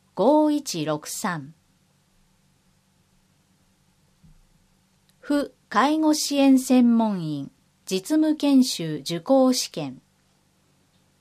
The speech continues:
試験日、十月十二日日曜日、午前十時。受験資格、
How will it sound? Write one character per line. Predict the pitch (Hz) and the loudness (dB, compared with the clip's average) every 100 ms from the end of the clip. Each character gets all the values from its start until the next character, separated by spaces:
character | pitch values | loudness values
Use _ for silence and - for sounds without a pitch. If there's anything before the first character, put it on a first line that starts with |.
| _ _ _ _ _ | _ _ _ _ _
試 | - - | -10 -4
験 | 302 311 240 | 0 2 2
日、 | 156 143 - _ _ _ _ _ _ _ _ _ _ - | 0 -10 -12 _ _ _ _ _ _ _ _ _ _ -8
十 | 214 302 311 | 0 2 4
月 | 285 269 262 | 2 2 -2
十 | 196 254 277 | 0 2 6
二 | 254 | 6
日 | 233 233 - 208 - - | 6 2 -2 -8 -8 -8
日 | 185 185 262 | -8 -4 -2
曜 | 285 262 185 | 0 0 -2
日、 | 151 147 - _ _ _ - | -6 -10 -12 _ _ _ -2
午 | 254 311 | 0 2
前 | 262 180 151 | 0 -2 -6
十 | 208 262 220 | -2 0 0
時。 | 160 147 135 - _ _ _ _ _ _ _ _ _ _ _ _ _ _ _ _ _ - | -4 -12 -14 -18 _ _ _ _ _ _ _ _ _ _ _ _ _ _ _ _ _ -8
受 | 190 208 | -6 -2
験 | 311 320 302 | -2 -2 -4
資 | - - | -6 -4
格、 | 202 - 147 | -6 -6 -12